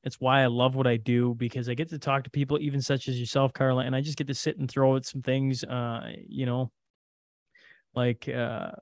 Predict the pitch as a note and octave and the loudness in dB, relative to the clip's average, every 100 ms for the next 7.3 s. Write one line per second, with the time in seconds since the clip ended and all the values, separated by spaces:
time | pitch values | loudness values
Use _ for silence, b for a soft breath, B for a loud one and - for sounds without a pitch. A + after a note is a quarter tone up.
0 | _ _ _ _ _ _ _ _ _ _ | _ _ _ _ _ _ _ _ _ _
1 | - - B2 E3 _ _ _ D3 C3 - | -20 -16 -16 -16 _ _ _ -18 -14 -2
2 | D#3+ D3 C#3 C#3+ C#3+ - C#3 B2+ - D3 | 2 2 2 0 0 -2 -4 -4 -6 -2
3 | C3+ B2+ C3 - C3+ C3 B2+ - C3+ D3+ | 0 0 -2 -2 -2 0 -2 -4 -4 -2
4 | C3 A#2+ - - _ - B2+ - C3 - | -2 -4 -8 -18 _ -6 -6 -4 -6 0
5 | D3+ D3 C3+ - B2+ B2+ C3 - C3+ C3 | 2 4 0 0 -2 0 0 -2 0 2
6 | C3 A#2+ - C3+ C#3 C#3+ C3+ B2+ A#2+ B2 | 4 2 0 -2 0 -2 -2 -2 -2 -2
7 | B2 B2 - | 0 0 -4